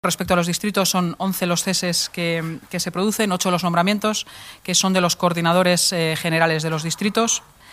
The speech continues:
Y respecto a las áreas, se han producido nombramientos y ceses en las áreas de vicealcaldía, de portavocía, de economía, de urbanismo, de hacienda y de obras.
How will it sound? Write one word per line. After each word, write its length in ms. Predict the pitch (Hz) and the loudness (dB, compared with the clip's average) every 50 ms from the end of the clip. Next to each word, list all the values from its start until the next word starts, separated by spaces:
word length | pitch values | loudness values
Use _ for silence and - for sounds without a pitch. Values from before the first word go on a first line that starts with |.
| - - - - - - - | -20 -20 -20 -20 -20 -14 -6
Y 220 | 190 190 185 180 | -2 0 0 2
respecto 640 | 175 185 180 - - - 190 175 - - 190 185 180 | 2 2 0 0 0 -2 -4 -4 0 2 6 8 8
a 80 | 175 175 | 8 8
las 300 | 180 175 170 165 - 208 | 8 6 6 6 6 6
áreas, 280 | 202 202 208 214 202 | 6 6 4 4 4
se 100 | - 202 | 4 2
han 120 | 185 175 175 | 2 2 2
producido 320 | 190 185 170 196 190 180 | 0 0 2 4 4 6
nombramientos 540 | 180 175 175 175 175 180 185 175 185 170 - | 6 6 6 4 4 4 4 4 4 4 4
y 60 | 185 | 4
ceses 440 | - 202 185 - 196 185 - - - - - - - - - - - | 4 2 2 4 2 2 2 0 -2 -6 -12 -20 -20 -20 -20 -14 -8
en 140 | - 190 185 | -4 0 0
las 160 | 180 175 202 | 2 2 4
áreas 240 | 196 190 196 185 185 | 4 4 4 4 4
de 80 | 185 | 2
vicealcaldía, 680 | 180 175 - 185 180 175 - 175 170 175 196 202 196 | 0 0 0 0 0 2 2 2 2 2 2 4 4
de 80 | 185 175 | 2 2
portavocía, 600 | - 175 170 - 170 170 165 - - 196 196 180 | 0 0 0 0 0 0 0 0 0 2 2 4
de 60 | 175 170 | 2 2
economía, 580 | 170 170 165 165 170 185 196 196 196 196 190 - - - - - - - - - | 0 0 0 0 0 2 2 2 2 2 -2 -6 -14 -20 -20 -20 -20 -20 -18 -8
de 100 | - 180 | -2 0
urbanismo, 480 | 185 180 175 175 190 196 190 208 202 196 | 2 4 4 4 4 4 4 4 2 4
de 100 | 180 180 | 4 2
hacienda 420 | 170 - 196 185 185 180 175 175 | 2 2 2 0 2 4 4 4
y 40 | 175 | 4
de 120 | 170 180 196 | 4 4 4
obras. 460 | 202 208 220 233 233 - - - | 4 4 4 4 2 0 -4 -6